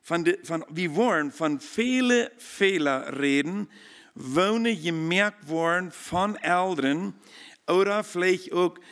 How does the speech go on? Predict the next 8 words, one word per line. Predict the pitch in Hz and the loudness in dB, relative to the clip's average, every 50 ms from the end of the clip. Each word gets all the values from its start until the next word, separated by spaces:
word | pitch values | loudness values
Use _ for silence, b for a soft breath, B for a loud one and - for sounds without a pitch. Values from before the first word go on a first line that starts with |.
| B B - | B B -8
wo | 131 143 180 196 | -2 0 0 2
nicht | 196 196 185 165 147 | 2 2 0 2 2
gemerkt | 170 170 170 170 180 190 202 202 190 - - - 131 | 0 0 0 0 2 2 2 2 2 -2 -6 -12 -10
sind | 131 143 160 156 147 147 143 131 131 | -6 -2 -2 -2 -2 -4 -6 -4 -2
worden | 170 185 185 185 165 143 135 143 147 156 - - | 0 2 2 2 2 0 -2 -2 -6 -6 -6 -4
im | 147 151 147 156 - | -2 -2 -2 -2 -2
Alten | - 220 220 214 208 175 143 - | 0 2 4 4 4 2 -2 -4
Testament. | 147 131 120 - 147 135 131 127 113 98 87 - | -4 -4 -4 -4 -2 0 0 0 0 -2 -6 -12